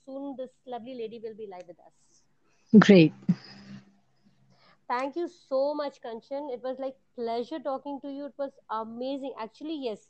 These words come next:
Speaker 1: it was very lively talking to you. So inspiring. So inspiring. Just keep this up. Keep this up.
Speaker 2: Pleasure's all mine, Namrata. I'm glad to be a part of your show,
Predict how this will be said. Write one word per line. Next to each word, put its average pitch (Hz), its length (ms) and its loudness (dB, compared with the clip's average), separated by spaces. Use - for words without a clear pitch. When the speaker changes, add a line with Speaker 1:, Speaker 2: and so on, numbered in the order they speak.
Speaker 1:
it 226 120 -14
was 254 220 -8
very 214 240 -10
lively 226 440 -12
talking 185 400 -12
to 180 60 -20
you. 175 200 -18
So 294 120 -12
inspiring. 170 600 -16
So 294 180 -12
inspiring. 165 600 -16
Just 240 240 -14
keep 269 220 -14
this 233 180 -14
up. - 140 -20
Keep 233 160 -20
this 190 180 -18
up. 156 80 -20
Speaker 2:
Pleasure's 196 360 12
all 208 200 12
mine, 190 440 12
Namrata. 196 640 12
I'm 208 180 10
glad 185 400 10
to 233 100 12
be 214 180 12
a 214 60 12
part 190 320 10
of 214 200 8
your 214 160 12
show, 214 600 12